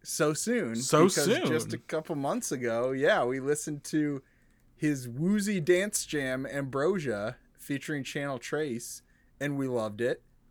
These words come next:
Speaker 1: Enjoyed every second. And normally I have a rule, which I don't know if I ever told you this ru-, <laughs> rule when you joined the podcast, but, uh, it's not a hard and fast rule,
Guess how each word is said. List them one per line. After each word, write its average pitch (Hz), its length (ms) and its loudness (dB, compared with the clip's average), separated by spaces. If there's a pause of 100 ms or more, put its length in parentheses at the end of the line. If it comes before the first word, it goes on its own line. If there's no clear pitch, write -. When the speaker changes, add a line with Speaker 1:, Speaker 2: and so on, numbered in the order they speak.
(120)
Speaker 1:
Enjoyed 135 440 2
every 113 240 -2
second. 143 480 -8 (500)
And 143 540 0 (500)
normally 214 600 2
I 151 160 2
have 160 180 2
a 139 40 -2
rule, 139 340 4
which 123 180 0
I 151 80 4
don't 160 80 4
know 165 80 4
if 156 100 0
I 147 60 2
ever 131 160 0
told 127 240 -2
you 131 100 -4
this 131 200 -6
ru-, 143 320 -4 (100)
<laughs> - 100 -16
rule 160 320 6
when 151 140 2
you 143 80 2
joined 143 260 0
the 139 80 -4
podcast, 147 580 -2
but, 127 180 -2 (560)
uh, 139 260 4 (160)
it's 175 220 2
not 170 260 4
a 127 60 6
hard 127 180 2
and 107 80 -4
fast 160 320 2
rule, 107 240 -6